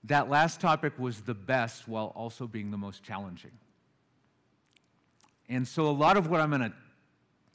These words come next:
invite people to consider today, especially the men,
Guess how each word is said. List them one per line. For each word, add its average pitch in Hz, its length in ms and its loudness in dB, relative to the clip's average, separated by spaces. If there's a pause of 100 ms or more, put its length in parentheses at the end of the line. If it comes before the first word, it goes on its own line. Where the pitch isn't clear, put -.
(180)
invite 143 560 0
people 147 280 -4
to - 120 -16
consider 127 500 -6
today, 110 260 -6
especially 131 520 -8
the 110 100 -6
men, 107 360 -6